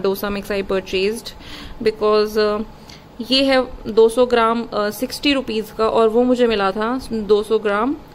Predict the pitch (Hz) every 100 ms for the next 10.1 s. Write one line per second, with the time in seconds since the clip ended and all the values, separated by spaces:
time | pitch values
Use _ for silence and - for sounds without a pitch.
0 | - 233 214 214 202 185 185 95 - -
1 | - - - - - - 233 240 277 269
2 | 262 262 262 269 226 233 247 247 247 254
3 | 240 233 247 247 240 247 247 220 240 233
4 | 226 220 220 220 226 240 226 214 208 208
5 | 214 214 214 262 214 190 196 190 190 190
6 | 202 185 208 - - - - 247 240 240
7 | 240 262 262 - 214 208 208 214 - -
8 | - 240 240 262 247 240 226 247 233 254
9 | 240 220 220 220 214 214 240 - 220 233
10 | 285